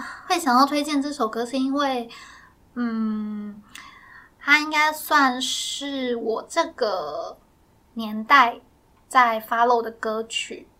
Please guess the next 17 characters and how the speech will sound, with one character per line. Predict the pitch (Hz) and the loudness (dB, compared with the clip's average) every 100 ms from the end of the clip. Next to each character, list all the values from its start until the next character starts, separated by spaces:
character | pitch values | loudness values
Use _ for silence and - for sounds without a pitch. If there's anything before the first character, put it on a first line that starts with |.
| - | -8
而 | 226 | -6
且， | 226 269 240 220 208 - - - - - - | -6 -2 -2 -2 -6 -12 -18 -18 -20 -20 -10
嗯， | 233 226 220 214 208 208 214 _ _ _ - | -6 -2 -2 -4 -6 -10 -14 _ _ _ -4
我 | 233 | -2
曾 | 226 240 | 2 0
经 | 247 262 285 | 2 0 2
在 | 302 285 | 0 0
一 | 285 | -2
些 | 269 254 247 240 233 233 | -6 -4 0 0 0 -2
直 | 233 226 | -6 -10
播 | 214 240 233 | -6 0 2
或 | 240 247 | 2 -2
是 | 226 233 | -2 -4
场 | - - - | 0 -2 -2
合 | - 247 - - 262 _ - | -12 -12 -12 -14 -16 _ -4
有 | 233 226 220 | 0 0 -2
唱， | - - 277 240 | -8 2 2 2